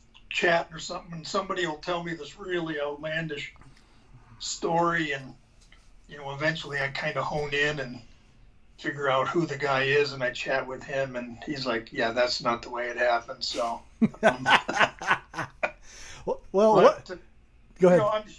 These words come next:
Speaker 1: I'm sure game wardens have had bad days and, and stuff, you know, where they might not have been the, you know, the politest or most courteous, but, uh, I mean, that happens with everybody. But, you know, the guys I work with were professional, and, uh,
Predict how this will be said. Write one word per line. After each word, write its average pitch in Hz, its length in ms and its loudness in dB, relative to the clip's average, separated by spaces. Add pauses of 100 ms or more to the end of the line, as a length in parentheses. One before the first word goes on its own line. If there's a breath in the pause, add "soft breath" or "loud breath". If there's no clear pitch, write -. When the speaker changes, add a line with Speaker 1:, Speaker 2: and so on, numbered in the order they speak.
(580)
Speaker 1:
I'm 214 140 -12
sure 185 260 -14
game 170 280 -8
wardens 165 260 -8
have 147 80 -14
had 151 240 -2
bad 143 300 -8
days 143 480 -10
and, 117 140 -20 (500 soft breath)
and 131 140 -14
stuff, 139 520 -6
you 135 100 -14
know, 135 160 -8
where 131 140 -10
they 131 120 -8
might 135 260 -6
not 135 180 -4
have 127 120 -14
been 135 240 -4
the, 123 200 -2 (680 soft breath)
you 147 80 -6
know, 123 160 -4
the 139 100 -2
politest 135 640 0
or 123 360 -4
most 135 280 -4
courteous, 131 580 0
but, 127 280 -4 (180)
uh, 131 40 -2
I 127 240 -2
mean, 135 140 -4
that 135 160 4
happens 131 380 0
with 127 140 -10
everybody. 120 560 -2
But, 120 300 -6 (840)
you 160 80 -2
know, 135 100 0
the 151 80 -4
guys 170 300 4
I 160 140 0
work 139 300 -10
with 135 180 -14
were 127 140 -12
professional, 123 840 -6
and, 117 260 -8
uh, 117 240 -2